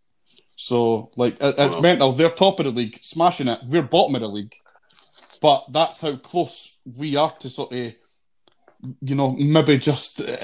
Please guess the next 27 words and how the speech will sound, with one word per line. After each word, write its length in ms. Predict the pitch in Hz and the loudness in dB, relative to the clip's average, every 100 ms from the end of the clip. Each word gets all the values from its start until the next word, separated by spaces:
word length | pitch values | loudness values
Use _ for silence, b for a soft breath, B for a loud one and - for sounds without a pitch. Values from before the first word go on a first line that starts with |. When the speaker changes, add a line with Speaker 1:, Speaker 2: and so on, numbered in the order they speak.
| - | -8
Speaker 1:
really 400 | 147 151 147 139 | 0 2 4 4
improving, 560 | 131 131 151 156 131 | 4 2 4 6 4
you 100 | 120 | 4
know, 100 | 127 | 2
a 60 | 135 | 0
couple 240 | 151 135 | 0 -2
of 60 | 127 | -2
players 260 | 151 147 - | 0 0 2
here 80 | |
and 100 | 135 | 0
there, 120 | 123 117 | 0 0
whatever. 300 | 117 117 101 | 0 -2 -2
But 120 | - | 2
anyway, 240 | 151 135 | 4 4
sorry, 260 | 117 143 117 | 2 0 2
on 120 | 151 | 0
you 60 | 135 | 2
go, 140 | 139 | 2
Revenge. 460 | 120 117 147 123 - | 0 2 0 0 -2
They 100 | 135 | 2
are 100 | 135 | 2
actually 340 | 127 - 123 | 2 -2 -14
doing 180 | 120 123 | -10 -8
amazing. 440 | 113 123 123 101 _ B B B B B B _ | -6 -4 -6 -8 _ B B B B B B _
Speaker 2:
Yeah, 420 | 113 127 123 117 113 | 2 4 6 2 2
they've, 320 | 110 110 101 | 4 4 6
um, 680 | 113 113 110 107 107 104 | 6 6 6 2 -2 -4